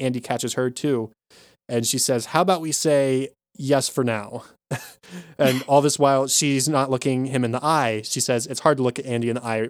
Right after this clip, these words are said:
these days. So I'm just going to focus today on his nose." And so she's staring <laughs> right at his nose, and he keeps trying to lower himself into her gaze,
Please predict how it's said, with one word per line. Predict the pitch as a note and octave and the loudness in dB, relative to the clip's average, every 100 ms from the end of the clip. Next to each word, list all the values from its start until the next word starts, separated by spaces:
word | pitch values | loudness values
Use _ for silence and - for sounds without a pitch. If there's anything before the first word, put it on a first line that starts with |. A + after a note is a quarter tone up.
| - | -4
these | A2+ | -6
days. | G#2+ A#2 G#2 G2 - - - - | -4 -4 -4 -8 -12 -20 -20 -2
So | - | 2
I'm | D3+ | 4
just | E3+ F#3 | 4 2
going | F3 | 2
to | C#3+ | 2
focus | D3 C3+ C#3 | 0 0 -2
today | - C#3 C3 | 0 2 2
on | C3+ A#2+ | 2 -2
his | B2 A#2 | -2 0
nose." | B2 G#2 G2 - - - | 0 0 -4 -8 -10 -6
And | B2+ | -2
so | - C3 C3 | 2 4 4
she's | B2+ C#3+ | 2 0
staring | - D#3 D3+ D3 | 4 6 6 4
<laughs> | C#3 F#3+ C#3+ | 2 2 2
right | D3+ | 2
at | F3+ F3+ | 4 2
his | D3+ | 2
nose, | D3+ D3 C3 A#2+ | 2 4 2 -2
and | - C3 | -2 0
he | C#3+ | 0
keeps | E3 | -2
trying | D3 D#3+ D3+ | 2 4 4
to | |
lower | B2+ B2 C3 D3 C#3 | 2 4 6 6 4
himself | B2+ B2 B2+ B2 | 0 0 2 0
into | - B2+ B2+ C3 | 0 -2 0 2
her | A#2+ | 0
gaze, | A#2+ A#2 A2 G#2 | -2 -4 -4 -6